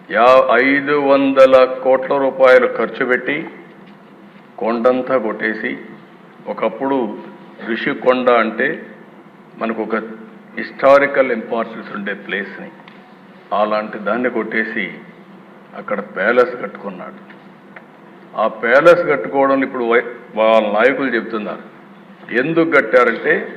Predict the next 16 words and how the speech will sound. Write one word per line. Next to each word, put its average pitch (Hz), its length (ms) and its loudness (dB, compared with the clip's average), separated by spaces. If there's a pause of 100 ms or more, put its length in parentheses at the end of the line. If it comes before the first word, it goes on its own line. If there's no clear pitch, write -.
(500)
ప్రధానమంత్రి, 135 1000 2 (500)
president 113 480 -2
of 120 120 -2
India 113 180 0
వస్తారంట, 101 580 -4 (760)
వాళ్ళ 123 280 6
కోసం 131 340 2
నేను 131 200 -2
ప్యాలెస్ 98 360 -4
కట్టాడంట. - 680 -14 (2000)
అంటే 135 520 2 (420)
ఇంక 135 160 -4
మనం 131 200 2
అందరం 143 240 4
నమ్మాలి 143 320 4
అధ్యక్ష. 120 280 -6